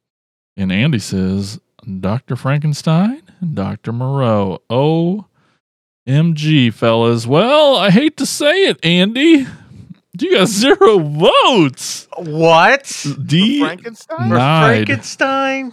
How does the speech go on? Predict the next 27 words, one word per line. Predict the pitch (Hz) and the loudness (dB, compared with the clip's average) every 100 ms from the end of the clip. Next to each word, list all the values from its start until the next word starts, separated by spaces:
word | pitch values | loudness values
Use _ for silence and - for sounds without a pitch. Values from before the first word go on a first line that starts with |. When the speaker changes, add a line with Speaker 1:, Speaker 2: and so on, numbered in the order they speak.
| _ | _
Speaker 1:
<laughs> | - | -8
Speaker 2:
That's | - 202 196 - 123 | -4 0 0 -2 -2
Speaker 1:
O | 127 135 139 139 | -2 0 -2 -4
G. | 151 123 117 110 110 | -6 -6 -4 -4 -2
Speaker 2:
I'm | 156 165 143 | -2 -4 -6
sorry. | - 131 127 120 113 | -6 -2 0 2 0
I | 117 135 120 - 65 | 0 -2 -4 -10 -12
have | 110 110 104 | -6 -4 -4
to. | 110 98 95 _ _ _ _ _ _ _ _ 110 | -6 -8 -8 _ _ _ _ _ _ _ _ -8
Uh, | 107 98 90 | -6 -6 -8
I'm, | 62 120 123 - | -12 -14 -14 -10
I'm, | 117 123 110 - | -8 -8 -12 -18
uh, | 92 110 - | -16 -14 -14
I'm | - 113 117 107 98 | -16 -14 -14 -18 -20
in | 107 104 | -18 -14
Andy's | 98 98 - | -14 -14 -16
Speaker 3:
That's | - | -16
Speaker 2:
corner | - 104 131 | -14 -10 -8
on | |
Speaker 3:
harsh. | 143 107 | -8 -10
Speaker 2:
this | - | -14
one. | 95 101 | -14 -14
This | 113 | -16
is | 107 | -16
Speaker 3:
That's | 123 | -4
Speaker 1:
I | 123 | 0
know. | 120 107 | 0 0